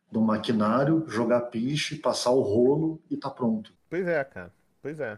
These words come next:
Speaker 2: mas não, não, infelizmente não é assim. Então, o que acontece? As pessoas se distanciam. Então, ali, né, esses, esses meus vizinhos ali que, que não quiseram pagar, porque isso é uma função do Estado e tal, todos falaram a mesma coisa,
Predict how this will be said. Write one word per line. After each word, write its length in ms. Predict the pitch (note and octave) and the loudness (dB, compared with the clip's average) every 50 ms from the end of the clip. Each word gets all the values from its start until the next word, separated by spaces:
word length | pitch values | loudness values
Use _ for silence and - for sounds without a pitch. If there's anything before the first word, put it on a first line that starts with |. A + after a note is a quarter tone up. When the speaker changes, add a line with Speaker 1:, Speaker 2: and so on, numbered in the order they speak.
| _ _ | _ _
Speaker 2:
mas 320 | G#2 G2 G2 G#2+ A2+ A2 | -10 -6 -4 -4 -4 -6
não, 140 | A2+ B2 C3+ | -8 -12 -12
não, 520 | C#3 C#3+ C#3+ D3 C#3+ D3 D3 D3 D3 C#3+ C#3+ | -12 -12 -14 -14 -14 -14 -12 -12 -12 -14 -14
infelizmente 360 | C#3 C#3 C3 B2+ C3 C3 C3+ | -16 -16 -16 -16 -14 -14 -12
não 60 | C#3+ | -12
é 40 | D3+ | -14
assim. 280 | D3+ - - A#2+ A2 G#2 _ _ _ _ _ _ - | -14 -14 -16 -16 -16 -16 _ _ _ _ _ _ -12
Então, 220 | D#3+ D#3 - G3+ | -10 -6 -4 -4
o 60 | F#3 F3+ | -4 -6
que 60 | - | -12
acontece? 440 | - - F#3 - - A#2+ G#2+ - B2+ | -12 -12 -10 -4 -2 -2 -2 -4 -6
As 40 | |
pessoas 360 | - - D3+ C#3+ - E3+ E3+ - | -10 -10 -10 -8 -8 -10 -12 -10
se 100 | - E3 | -14 -20
distanciam. 800 | - - - F#3 F#3 F3+ - - - - E3 E3+ D#3 B2+ G#2 G#2 | -18 -14 -12 -10 -10 -10 -12 -16 -18 -16 -14 -10 -8 -8 -8 -8
Então, 220 | - - D3 D#3 - _ _ _ _ _ _ _ - | -6 -6 -6 -6 -8 _ _ _ _ _ _ _ -6
ali, 280 | - B2+ B2+ B2+ A#2+ | -4 -2 -2 -2 -2
né, 160 | A2+ A2+ A2+ - | -4 -4 -6 -6
esses, 380 | - A#2+ B2 - - A#2 - - - | -6 -8 -10 -10 -12 -20 -20 -18 -12
esses 320 | A#2+ B2 A#2 - A#2+ A2 A2+ | -12 -12 -12 -12 -16 -14 -12
meus 340 | A#2 A#2 A2+ A#2 B2 A#2+ | -12 -10 -8 -6 -6 -8
vizinhos 420 | A2+ A#2+ A2+ G#2+ A2 A#2 A2+ G#2+ G2+ | -8 -10 -12 -12 -12 -10 -10 -10 -10
ali 140 | G#2 G#2+ G#2+ | -10 -10 -12
que, 500 | _ - B2 A#2+ A#2+ A2 G#2 G2 F2 F#2 _ _ _ _ _ _ _ _ _ _ _ _ _ _ _ _ | _ -14 -12 -10 -10 -10 -10 -12 -14 -18 _ _ _ _ _ _ _ _ _ _ _ _ _ _ _ _
que 80 | - | -12
não 120 | A#2 A#2+ A#2 | -12 -12 -10
quiseram 360 | - C#3+ A#2+ A#2 A2+ A#2 A#2 | -10 -8 -6 -6 -6 -6 -6
pagar, 420 | A2+ - C3+ A#2 G2+ G#2+ A2+ A2 | -8 -8 -8 -8 -8 -8 -8 -10
porque 280 | - - A2 G2 - A2 | -10 -12 -14 -12 -10 -12
isso 220 | G#2+ G#2+ - - | -12 -12 -10 -10
é 40 | A2+ | -10
uma 80 | A2 A2 | -10 -10
função 400 | - - A#2 G#2 - - A2+ A2 | -12 -14 -16 -16 -14 -12 -12 -10
do 80 | G#2+ | -10
Estado 460 | A2+ - - - - - G2 G#2 G2+ | -12 -14 -14 -16 -14 -12 -10 -10 -10
e 40 | G2 | -10
tal, 120 | - A#2+ A#2+ | -10 -10 -10
todos 180 | - D3 D3 | -10 -12 -12
falaram 260 | - C#3+ C3 A#2+ B2 | -10 -8 -8 -8 -8
a 20 | A#2+ | -8
mesma 200 | A2+ A2+ A2+ A2 | -8 -8 -10 -10
coisa, 240 | - - F#2+ F2 | -12 -12 -14 -14